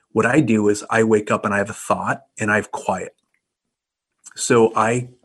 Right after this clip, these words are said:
have a cup of coffee. It's my routine. And I schedule qui-, it's not, there's no technology. It's just fifteen minutes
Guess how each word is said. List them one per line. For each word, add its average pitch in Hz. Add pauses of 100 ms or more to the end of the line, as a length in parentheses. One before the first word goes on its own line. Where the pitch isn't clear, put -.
have 101
a 95
cup -
of -
coffee. 139
It's 110
my 95
routine. 139
And 113
I 123
schedule 113
qui-, -
it's -
not, 113
there's 110
no 123
technology. 104
It's 101
just - (400)
fifteen 120
minutes 107